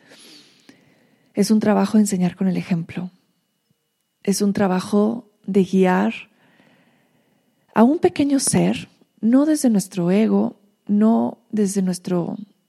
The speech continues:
sueño o de nuestra idealización o nuestra creencia, sino aprender a guiar a estos pequeños seres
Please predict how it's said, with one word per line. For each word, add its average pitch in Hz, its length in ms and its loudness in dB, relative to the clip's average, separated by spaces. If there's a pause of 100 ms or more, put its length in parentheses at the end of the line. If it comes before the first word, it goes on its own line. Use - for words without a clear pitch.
(180)
sueño 196 840 0
o 190 120 -2
de 185 100 0
nuestra 175 420 -4
idealización 180 1080 0 (760)
o - 100 0
nuestra 180 260 -4
creencia, 170 640 -2 (800)
sino 185 280 2
aprender 185 400 0
a 190 60 0
guiar 170 400 0 (1600)
a 196 120 -2
estos 202 260 -4
pequeños 214 420 -2
seres 185 520 -4